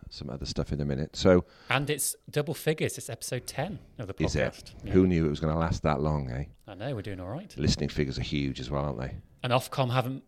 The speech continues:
Speaker 2: been in touch yet. They've not told us off.
Speaker 1: Well, no, they haven't been in touch officially. No, there's been a few, obviously, reprimands, but, um, I think we can gloss over those quite quickly, can't we?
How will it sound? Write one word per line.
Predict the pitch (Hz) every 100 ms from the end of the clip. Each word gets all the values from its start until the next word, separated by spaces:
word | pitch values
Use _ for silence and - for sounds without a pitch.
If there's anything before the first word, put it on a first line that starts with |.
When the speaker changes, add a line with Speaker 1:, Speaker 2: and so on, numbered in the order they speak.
| -
Speaker 2:
been | 123
in |
touch | 120 139 - -
yet. | 135
They've | 127
not | 120 131
told | - 131
us | 117
off. | 156 - - - -
Speaker 1:
Well, | 127 147 131 120
no, | 139 139 110
they | 101
haven't | 104 127 113 104 -
been | 92
in | 87
touch | - 107 -
officially. | 101 101 - 78 71 - -
No, | 90 80
there's | 73 87
been | 92
a | 76
few, | 71 69
obviously, | 71 69 71
reprimands, | 73 76 76 76 78 -
but, | 76 - -
um, | 69 67
I | 57
think | - 65
we | 65
can | - 62 - - - - _ _ -
gloss | -
over | 76 64
those | 64 -
quite | 60 -
quickly, | - -
can't | 57 67 53
we? | 62